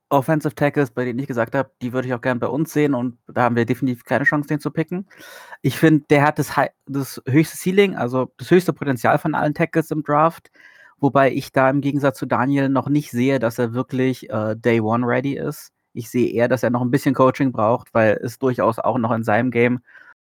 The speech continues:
Punkte gibt, die er verbessern kann, was Handplacement und Ähnliches angeht. Aber, ähm,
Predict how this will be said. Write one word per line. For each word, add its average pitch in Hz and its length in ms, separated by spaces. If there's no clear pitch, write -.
Punkte 139 280
gibt, 120 260
die 127 100
er 120 60
verbessern 120 420
kann, 123 200
was 110 180
Handplacement 117 540
und 101 100
Ähnliches 123 400
angeht. 117 460
Aber, 107 920
ähm, 101 300